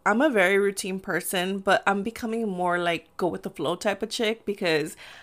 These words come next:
I used to be very, like, "No, this is on my schedule and this is how it has to be." Now I'm way more flexible, and life gets better when you become flexible with your schedule, because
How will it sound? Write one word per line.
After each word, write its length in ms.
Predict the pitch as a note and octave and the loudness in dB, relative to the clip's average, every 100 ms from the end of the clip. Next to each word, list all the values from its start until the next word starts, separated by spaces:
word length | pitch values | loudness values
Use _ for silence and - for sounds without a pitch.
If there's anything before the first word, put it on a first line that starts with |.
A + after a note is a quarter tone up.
| - | -4
I 80 | - | 2
used 180 | C4 C4+ | 2 2
to 60 | A#3 | 0
be 140 | A3 | 0
very, 240 | G3+ F#3+ | 2 2
like, 240 | F#3 E3+ E3+ | 4 2 0
"No, 400 | G3+ G#3+ F3 D#3+ | 2 4 4 2
this 220 | F#3 F#3+ | 0 0
is 120 | A3+ | 2
on 160 | A3 G#3+ | 2 0
my 100 | G#3 | -2
schedule 460 | - G#3 G#3 A3 | 0 0 2 0
and 140 | G3+ F#3 | 0 -2
this 80 | G#3 | -4
is 120 | G#3 | -2
how 140 | G3+ | -2
it 60 | F#3+ | 0
has 260 | F#3 F#3 | 0 0
to 60 | F#3+ | -4
be." 180 | G3+ G3+ | -2 0
Now 340 | F#3+ F#3+ A3 - | 6 8 6 4
I'm 400 | G3 F#3+ F3+ F3 | 2 0 -2 4
way 160 | G#3 | 6
more 160 | A#3 A3 | 6 4
flexible, 600 | A3 G3+ - G3 G3 F3 - - - | 4 2 0 2 4 4 0 -16 0
and 260 | G#3+ A3+ A#3+ | 4 4 6
life 260 | D#4 G#4 | 4 4
gets 240 | G4 G4 A#3+ | 2 2 6
better 340 | B3 B3+ B3+ | 6 6 4
when 160 | B3 A3+ | 2 0
you 80 | |
become 320 | A3 D4 A3 A#3 | 0 6 6 6
flexible 500 | F#3+ F3+ - G3+ G3 | 0 2 2 2 2
with 140 | G3 | 0
your 100 | G3+ | -2
schedule, 460 | - F3+ F#3+ F3+ E3+ | 2 0 2 2 2
because 680 | F3+ F#3+ G3+ E3 E3+ - | 0 4 6 6 2 -4